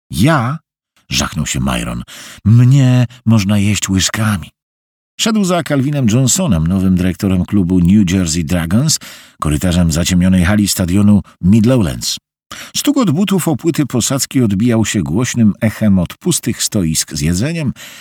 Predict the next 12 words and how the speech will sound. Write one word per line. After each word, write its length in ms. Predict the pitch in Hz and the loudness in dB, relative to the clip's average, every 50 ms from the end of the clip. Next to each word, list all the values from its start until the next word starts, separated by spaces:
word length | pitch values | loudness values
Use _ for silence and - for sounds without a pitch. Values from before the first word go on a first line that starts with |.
| - - - | -20 -10 -6
wózków 460 | 67 69 92 - - - - 67 64 | -2 -2 0 -2 -2 -4 -6 -4 -2
z 60 | 64 | -2
lodami, 640 | 76 90 87 90 113 135 135 127 123 120 113 104 90 | 0 0 0 0 0 0 0 0 2 2 2 2 0
budek 480 | 87 113 131 123 120 98 90 - - | 0 0 2 2 2 2 0 -2 -4
z 100 | - - | -6 -6
preclami 720 | - - 101 131 113 - - 147 151 156 143 135 123 117 101 | -4 -2 -2 -2 -2 -2 -2 -2 -2 0 -2 -2 -2 -2 -2
i 80 | 82 | -2
kiosków 480 | - - 117 101 - - - 95 82 - | -2 -2 -2 0 0 -2 -4 -6 -6 -6
z 80 | - - | -6 -4
pamiątkami. 680 | - 82 80 78 76 69 - 78 67 60 62 65 67 - _ _ _ _ _ _ _ _ _ _ _ - | -4 -2 -2 -2 -2 -4 -4 -4 -4 -4 -6 -8 -10 -12 _ _ _ _ _ _ _ _ _ _ _ -10
Ściany 360 | - - - 90 87 85 82 | -6 -2 0 0 0 0 0
tchnęły 560 | - - - - - 95 98 92 92 92 87 | -2 -6 -6 0 2 4 4 4 4 2 0